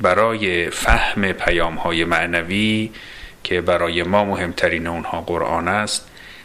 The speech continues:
نیاز به توجه و همدلی و آمادگی روحی ویژه‌ای است. وگرنه پیام معنوی دریافت نمی‌شود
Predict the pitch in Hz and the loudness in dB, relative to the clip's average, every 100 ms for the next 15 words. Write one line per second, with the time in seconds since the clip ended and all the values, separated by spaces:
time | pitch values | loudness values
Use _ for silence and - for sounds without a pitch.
0 | - 101 95 104 120 120 110 107 - 92 | -8 0 4 4 2 0 0 0 0 0
1 | 90 85 - 104 107 - - 85 - 90 | 2 0 0 2 2 0 0 0 0 -2
2 | 85 82 87 95 110 107 104 98 90 92 | -2 -2 0 2 2 2 4 4 4 0
3 | 85 87 82 87 - - 110 101 90 82 | 0 0 0 -2 -2 0 0 0 -2 -4
4 | 82 - 120 104 95 87 98 85 - - | -4 0 2 2 0 0 0 0 -2 -4
5 | - - - - - - - - - - | -6 -18 -20 -20 -20 -18 -18 -18 -8 0
6 | 95 95 92 90 95 110 117 113 110 - | 2 4 2 2 2 2 0 -4 -4 0
7 | 90 87 87 87 87 82 87 87 104 110 | 2 2 0 0 0 0 0 0 0 0
8 | 110 104 92 87 90 85 - 110 110 110 | 0 2 0 2 2 0 0 0 2 4
9 | - 107 104 104 104 | 4 2 2 0 0